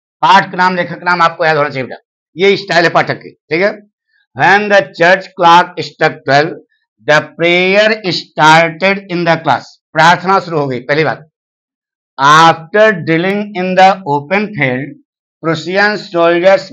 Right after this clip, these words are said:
began to pass through the street, through the street beside the school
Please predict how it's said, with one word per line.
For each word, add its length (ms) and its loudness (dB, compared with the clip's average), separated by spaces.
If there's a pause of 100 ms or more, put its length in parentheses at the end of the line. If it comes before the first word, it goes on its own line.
began 340 0
to 340 -12 (120)
pass 240 6
through 420 -10
the 200 -4
street, 480 -4 (180)
through 160 -2
the 200 2 (760)
street 540 -2 (1080)
beside 520 0
the 320 -2
school 380 -2